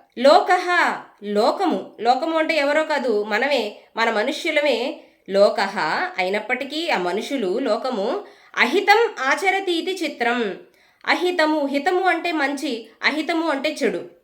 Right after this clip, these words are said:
మంచి వైపు కాకుండా చెడు వైపే ప్రవర్తించి, ప్రవర్తిస్తూ ఉంటుంది ఈ లోకం, ఎంత విచిత్రమో కదా అని భర్తృహరి వైరాగ్య శతకంలో మనకు అందిస్తూ ఉన్నటువంటి శ్లోకం. అంటే ఇన్ని నిజాలు మనకి ఎదురుగా స్పష్టంగా ఉన్నప్పటికీ కూడా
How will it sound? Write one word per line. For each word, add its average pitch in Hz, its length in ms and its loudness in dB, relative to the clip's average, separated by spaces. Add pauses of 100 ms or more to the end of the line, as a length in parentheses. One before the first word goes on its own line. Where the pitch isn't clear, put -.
(580)
మంచి 294 360 4
వైపు 415 280 2
కాకుండా 320 560 0
చెడు 277 300 0
వైపే 359 360 2
ప్రవర్తించి, 311 600 0
ప్రవర్తిస్తూ 302 640 0
ఉంటుంది 285 400 0
ఈ 269 120 -2
లోకం, 240 520 0 (100)
ఎంత 208 280 0
విచిత్రమో 277 600 -2
కదా 202 440 0 (100)
అని 269 380 -2 (320)
భర్తృహరి 349 540 0
వైరాగ్య 294 420 2
శతకంలో 262 400 -2
మనకు 247 220 -2
అందిస్తూ 240 360 -4
ఉన్నటువంటి 190 400 -4
శ్లోకం. 180 360 -6 (1000)
అంటే 320 180 0
ఇన్ని 294 300 0
నిజాలు 302 400 2
మనకి 349 300 -2
ఎదురుగా 311 380 0
స్పష్టంగా 330 600 -2
ఉన్నప్పటికీ 311 560 -2
కూడా 262 480 0